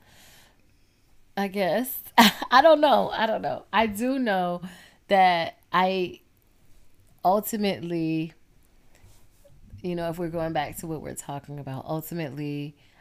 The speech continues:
I am happy that I did get on board. I think that whatever God is doing with this, <sighs> this vision that he's given you is, um,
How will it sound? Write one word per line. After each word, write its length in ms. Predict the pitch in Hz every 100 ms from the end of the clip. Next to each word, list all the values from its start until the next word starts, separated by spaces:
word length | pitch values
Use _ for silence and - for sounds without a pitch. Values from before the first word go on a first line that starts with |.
| -
I 120 | 175
am 380 | 175 180 180 190
happy 480 | 180 147 - 151 147
that 460 | 147 143 139 - _ _ _ _ _ _ _ -
I 120 | 147
did 340 | 147 151 135
get 140 | 147 143
on 160 | 139
board. 460 | 131 131 90 85 -
I 120 | -
think 320 | 147 156 139 123
that 160 | 139
whatever 380 | 147 147 143 135
God 220 | 135 131 139
is 80 |
doing 460 | 135 143 139 135 131
with 240 | 139 -
this, 400 | 143 131 - - _ _ - _ _ _ _ _ _ _ _ _ _
<sighs> 340 | - - 135 147
this 260 | 160 -
vision 460 | 147 151 160 151 156
that 120 | 139
he's 220 | 160 127
given 380 | 135 139 143 139
you 200 | 135 127
is, 280 | 92 127 -
um, 380 | - 123 127